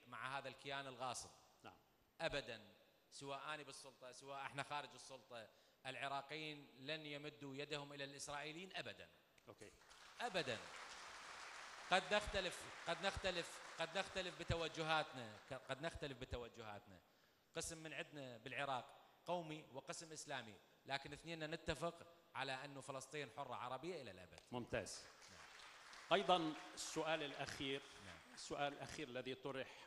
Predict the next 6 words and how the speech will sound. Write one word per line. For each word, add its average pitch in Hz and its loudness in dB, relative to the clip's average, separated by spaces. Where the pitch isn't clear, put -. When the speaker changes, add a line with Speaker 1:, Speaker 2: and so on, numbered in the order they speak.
Speaker 2:
حول 127 0
ربط - -2
هذه 123 -2
المؤتمرات 123 0
التي 123 -2
تحصل 131 0